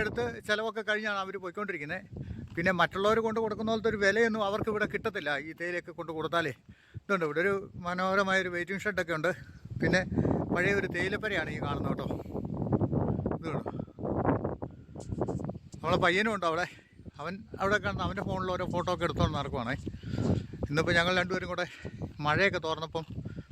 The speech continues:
വാഗമണിലേക്കൊരു ട്രിപ്പ് വെച്ചേക്കാന്ന് പറഞ്ഞ് പോകുന്നതാണ്. എവിടം വരെ പോകാൻ പറ്റുമെന്ന് പറയത്തില്ല. മഴ എവിടെയെങ്കിലും പെയ്യുവാണെങ്കിൽ അവിടുന്ന് നമ്മൾ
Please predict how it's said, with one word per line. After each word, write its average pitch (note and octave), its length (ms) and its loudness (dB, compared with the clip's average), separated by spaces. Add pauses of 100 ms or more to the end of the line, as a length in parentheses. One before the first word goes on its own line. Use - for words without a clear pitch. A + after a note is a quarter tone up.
(140)
വാഗമണിലേക്കൊരു E3 640 4 (920)
ട്രിപ്പ് D#3 220 0
വെച്ചേക്കാന്ന് D#3+ 400 6
പറഞ്ഞ് D#3+ 240 -2
പോകുന്നതാണ്. C#3 320 2
എവിടം E3 180 2
വരെ A3+ 160 6
പോകാൻ A#3 180 6
പറ്റുമെന്ന് B3+ 280 2
പറയത്തില്ല. G3 300 0 (120)
മഴ F3+ 140 0 (120)
എവിടെയെങ്കിലും B3 360 2
പെയ്യുവാണെങ്കിൽ A3+ 360 0
അവിടുന്ന് G#3+ 220 -4
നമ്മൾ G3+ 140 -4